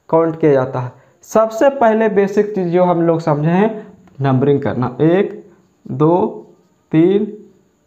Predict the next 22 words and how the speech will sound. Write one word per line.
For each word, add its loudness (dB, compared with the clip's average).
चार, 2
पाँच। -6
ठीक -2
है, 2
अगर 2
हम -2
इस 0
तरीका 2
पर 0
निकालेंगे 2
तो -6
क्या 2
होगा, 2
पाँच 2
और -8
पाँच 0
एक, 0
पाँच 2
प्लस 0
एक -2
बटा 2
दो 2